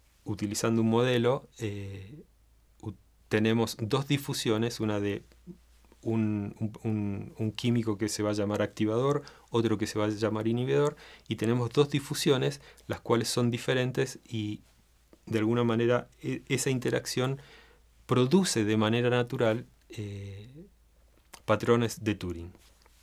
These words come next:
Lo que yo voy a argumentar es que en es-, en ese tipo de casos no va a existir una emergencia epistemológica, porque de alguna manera lo que yo voy a tener va a ser un mismo modelo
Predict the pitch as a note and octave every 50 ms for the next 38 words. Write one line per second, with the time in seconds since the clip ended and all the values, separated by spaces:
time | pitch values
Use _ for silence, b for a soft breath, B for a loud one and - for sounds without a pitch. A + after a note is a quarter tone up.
0 | _ _ _ _ _ _ - _ _ - - B B B B B B B B -
1 | A#2 A#2 A#2 B2 A2+ A2+ C#3+ E3 F#3 F#3+ F3+ E3 D#3+ D3 B2 B2 B2 B2 A#2 A#2
2 | A#2 - C#3 C3 A#2 A2 - - - B2 A2+ - - - A#2 A2+ A2 - - -
3 | A#2 B2 C#3+ D#3+ - - - - B2+ B2 C#3+ D3+ - D3+ - D3+ C#3 - D3 C3+
4 | C3 B2+ - A#2 A2 - - A2 - - - B2+ C#3+ D#3 E3+ E3+ D#3+ D#3+ - -
5 | - A#2 - - - E3+ F3 D#3 C3 A#2 A2 G#2+ G#2+ G#2+ G#2 - - - A2 A2
6 | - - G#2 G2 - G#2 - - - G#2 G2+ G2+ G2+ G#2 G#2 - - G2 F#2 -
7 | F#2 F#2 B B B B B B B B B - - A2 - - - G#2+ G#2 G#2+
8 | G#2+ A2+ B2 C#3+ D3 C#3+ C3+ B2+ B2 C3 C3 C3+ B2 A2+ A2 G#2+ A2 G#2+ A2+ A#2+
9 | B2 B2+ B2 B2 B2 - C3+ C3 B2 A#2+ A#2+ G#2+ G2+ - - G#2+ G2+ - - -
10 | _ _ _ _ - D#3+ F3+ F3 E3+ E3 D#3 D#3 D#3 - C3 A#2 A2+ A2 G#2+ G#2
11 | G#2 G#2 G2 G#2 G2+ G2+ G2 G2 G#2+ D3